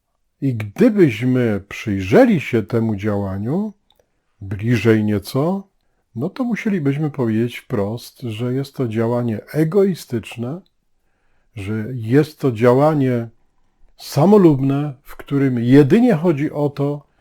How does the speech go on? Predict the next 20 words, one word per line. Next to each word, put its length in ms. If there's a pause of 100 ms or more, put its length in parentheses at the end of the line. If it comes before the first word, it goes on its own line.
(440)
żeby 440
mnie, 540 (240)
temu, 460
który 560
wybiera, 880
było 380
dobrze. 400 (920)
Zupełnie 600
nie 240
liczy 360
się, 440 (340)
co 280
druga 380
strona 680
ma 220
w 80
tej 180
sprawie 400
do 140
powiedzenia. 720